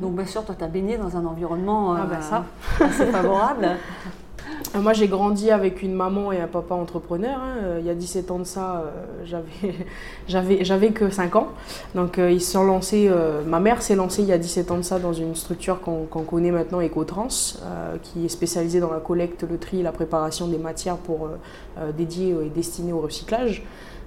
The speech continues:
Speaker 2: Euh, donc, euh, j'ai grandi dans le, dans le monde entrepreneurial de, dans le monde d'entrepreneurs, mais également dans le, dans le recyclage, dans l'environnement.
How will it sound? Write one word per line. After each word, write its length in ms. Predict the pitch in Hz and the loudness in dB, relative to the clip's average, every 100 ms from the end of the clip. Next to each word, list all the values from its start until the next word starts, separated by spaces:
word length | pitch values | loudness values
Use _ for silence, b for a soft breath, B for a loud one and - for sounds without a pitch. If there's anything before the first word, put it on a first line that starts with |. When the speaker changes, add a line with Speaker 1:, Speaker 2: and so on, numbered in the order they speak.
| - | -8
Speaker 2:
Euh, 220 | 160 160 | -6 -4
donc, 280 | 160 156 160 | -4 -4 0
euh, 180 | 156 | 0
j'ai 140 | 156 160 | 2 0
grandi 400 | 165 185 196 208 | 4 4 6 4
dans 160 | 185 | 4
le, 240 | 170 165 160 | 2 2 0
dans 120 | 165 | 0
le 80 | 165 | 0
monde 200 | 180 202 | 2 4
entrepreneurial 640 | 190 190 - 175 170 165 | 2 0 -4 -2 0 0
de, 220 | 165 156 160 156 165 180 - | 0 -2 -2 -6 -10 -10 -4
dans 120 | 165 | 0
le 80 | 165 | 4
monde 180 | 190 190 | 4 4
d'entrepreneurs, 640 | 175 175 160 165 208 247 | 2 0 -2 0 2 4
mais 140 | 196 | 6
également 420 | 175 180 175 196 220 | 6 6 4 2 2
dans 140 | 185 | 2
le, 280 | 170 160 160 | 2 0 -2
dans 100 | 160 | -2
le 80 | 160 | 0
recyclage, 600 | 160 - 160 262 220 - | 0 -2 -4 -2 -2 -2
dans 80 | 170 | -6
l'environnement. 460 | 160 160 156 170 | -2 0 0 0